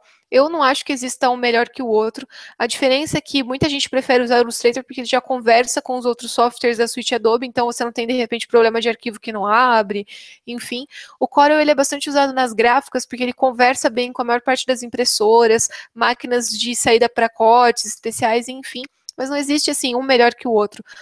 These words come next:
Varia muito da aplicação. Se você sabe um, você acaba meio que aprendendo o outro com maior facilidade. Então não tem problema se você falar assim, "Ah, eu prefiro iniciar aprendendo Corel do que Illustrator." Depois você parte pro Illustrator e você vai ver que é muito semelhante, que você vai conseguir fazer trabalhos bem parecidos.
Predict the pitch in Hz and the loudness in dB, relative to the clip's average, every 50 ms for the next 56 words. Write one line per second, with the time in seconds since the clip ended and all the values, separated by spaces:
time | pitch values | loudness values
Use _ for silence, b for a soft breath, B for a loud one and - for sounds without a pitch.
0 | B B _ 233 240 240 247 247 247 247 240 - 254 254 262 - 262 262 - - | B B _ 2 2 4 4 2 0 -4 -4 2 2 2 2 2 -2 -4 0 0
1 | 277 285 - - - 226 214 214 - B B B B _ - 240 254 - 277 269 | 0 2 4 4 4 2 0 -2 -4 B B B B _ -8 -6 -4 -2 -2 2
2 | - 302 277 277 247 277 254 254 294 330 320 294 262 - - 285 - - 269 285 | 4 4 4 4 4 4 4 4 2 0 -2 -4 -4 -2 0 0 2 2 0 0
3 | - - 269 269 254 285 269 269 277 277 - 311 269 262 - 285 269 247 262 254 | 2 2 2 2 2 2 2 0 -2 0 0 0 0 2 0 0 0 0 0 -2
4 | 262 285 262 247 247 - - 262 254 - 254 254 254 254 254 - - 269 - - | 0 0 2 2 2 2 2 -4 -10 -10 -4 0 0 0 0 0 -4 -6 -6 -4
5 | - 302 277 269 226 214 214 202 208 220 B B B B B B _ 254 269 277 | -6 0 2 4 4 4 4 0 -2 -8 B B B B B B _ -2 -2 0
6 | - 294 277 - 320 302 262 269 262 254 240 240 - 220 233 - - 240 - - | -2 -4 -2 -2 -2 0 2 2 2 4 2 -2 -4 -4 -6 -6 -6 -4 -2 0
7 | 233 233 240 - 269 269 254 233 220 - - - 254 254 254 247 247 - - 262 | 0 0 0 0 0 2 2 2 0 -2 -6 -6 -4 -4 -2 -2 -2 -2 2 4
8 | 247 233 240 - 247 240 233 233 233 240 - _ - 220 226 240 240 247 220 240 | 4 4 4 2 -2 -2 -2 -2 -2 -4 -6 _ 2 4 4 4 2 0 -4 -8
9 | - - 247 233 247 240 - - 226 214 214 214 - 190 - B B B B B | -8 -6 -6 -6 -6 -8 -2 0 2 2 2 0 -4 -12 -14 B B B B B
10 | B _ - 262 - 277 285 285 294 - 311 - - 262 262 - - - 269 262 | B _ -4 -2 0 0 0 0 0 -2 -2 2 2 2 2 0 -4 -6 -6 -4
11 | 269 - - 233 247 247 - 262 254 247 - - 277 247 240 233 240 - 269 240 | -4 -4 0 2 2 2 0 -4 -6 -6 -2 2 2 4 4 2 2 0 -2 -2
12 | 233 233 - - - 262 254 262 247 240 240 247 - - - 302 - 285 277 277 | -2 -6 -6 -6 -4 0 0 2 4 4 2 2 -2 -6 -6 -8 -4 -4 -4 -4
13 | - 277 - - 277 - - 269 262 - 294 254 233 240 240 233 - 233 233 226 | -4 -8 -6 -6 -8 -8 -6 -8 -4 -2 0 2 2 2 2 0 -2 -6 -4 0
14 | - 240 240 285 285 - - 214 196 185 - - - | 0 0 0 0 -4 -6 -8 -10 -10 -10 -10 -10 -10